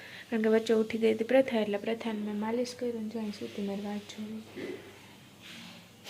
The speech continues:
સુવડાવી થોડીક વાર રમતી હતી, મેં થોડુંક મારે કામ પતાવ્યું. અને હવે પ્રથાબેનને ભૂખી લાગી ગઈ છે તો એને આ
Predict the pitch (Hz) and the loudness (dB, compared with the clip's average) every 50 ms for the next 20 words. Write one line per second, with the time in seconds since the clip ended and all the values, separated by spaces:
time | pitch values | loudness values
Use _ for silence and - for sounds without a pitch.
0 | - - - - - - - - - - - - - - - - - - - - | -14 -14 -14 -16 -18 -16 -14 -14 -14 -14 -14 -14 -12 -10 -10 -10 -12 -12 -14 -14
1 | - - - - 240 - 269 277 269 240 226 220 220 226 226 226 220 214 214 214 | -14 -12 -12 -6 0 4 6 8 10 10 8 8 6 4 2 2 2 4 4 6
2 | 226 240 254 247 247 226 220 214 208 214 214 214 - 226 226 226 220 220 214 214 | 6 4 4 4 4 4 4 4 2 2 0 2 2 0 0 0 0 -2 -2 0
3 | 214 226 240 240 240 240 247 247 262 254 254 254 254 254 247 - - - - - | 0 2 2 2 2 0 -2 0 2 2 2 2 2 -2 -6 -8 -16 -20 -20 -20
4 | - - - - - - - - - - 208 202 208 214 214 214 214 220 220 226 | -18 -18 -16 -18 -18 -18 -20 -16 -10 -6 -4 -2 0 0 0 0 0 0 0 0
5 | 214 - - - - - - - - - - - - - - - - - - - | 0 -2 -6 -14 -18 -20 -20 -20 -20 -20 -20 -20 -20 -20 -20 -20 -20 -20 -20 -18
6 | - - - - - - - - - 233 226 226 226 233 240 247 247 247 247 254 | -18 -18 -18 -20 -20 -20 -20 -12 -6 -2 0 2 4 6 8 8 8 8 8 8
7 | 247 247 240 220 - - - - - - - - - - - - - - - - | 8 8 6 4 0 -10 -12 -14 -16 -20 -20 -18 -16 -16 -16 -14 -10 -10 -6 -6
8 | 254 247 - - 254 233 240 240 233 226 226 226 240 240 240 240 233 240 - - | -6 -6 -6 -6 -2 2 2 2 2 2 0 0 0 0 0 -2 -4 -8 -14 -18
9 | - - - - - - - - - - - - - - - - - - - - | -20 -20 -20 -20 -16 -10 -10 -10 -10 -10 -8 -8 -8 -8 -8 -12 -12 -12 -12 -12
10 | - - - 262 254 - - 254 240 247 254 262 311 311 302 285 254 247 247 247 | -12 -10 -6 -6 -4 -4 -2 0 4 6 6 8 8 8 8 8 8 8 6 6
11 | - 247 240 233 240 240 240 240 233 240 240 247 254 254 247 - - - - - | 4 2 2 2 2 0 0 0 0 0 0 0 -2 -4 -6 -10 -18 -20 -20 -20
12 | - - - - - - - - - - - - - - - - - - - - | -20 -20 -20 -20 -20 -20 -20 -20 -20 -20 -20 -20 -20 -20 -20 -20 -20 -20 -20 -20
13 | - - - - - - 269 269 262 262 | -20 -20 -20 -20 -16 -12 -10 -8 -6 -6